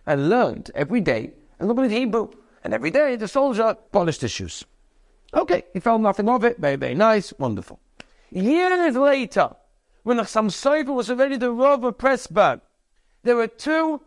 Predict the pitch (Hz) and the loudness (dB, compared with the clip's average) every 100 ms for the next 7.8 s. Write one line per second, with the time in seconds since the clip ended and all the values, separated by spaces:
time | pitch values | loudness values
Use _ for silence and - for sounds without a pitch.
0 | - 247 208 233 233 302 - 294 269 - | -2 -2 0 -2 0 -2 -2 -6 -6 -12
1 | - 269 269 254 262 262 226 185 262 247 | -6 -2 -2 0 0 0 -6 -2 -2 0
2 | 190 233 240 208 226 233 214 156 151 294 | -2 0 0 -2 4 6 6 0 -2 0
3 | 262 131 - - _ _ _ _ _ _ | 0 -4 -12 -20 _ _ _ _ _ _
4 | _ - 277 269 285 247 220 208 202 185 | _ -2 2 4 2 2 2 4 4 4
5 | 165 156 - 302 277 208 160 175 175 - | 0 -2 2 2 2 -2 0 2 0 2
6 | 285 302 262 233 - - _ 202 190 254 | 2 2 2 0 -2 -18 _ -8 -2 2
7 | 247 214 180 185 151 127 101 80 | 2 2 2 0 0 0 -2 -6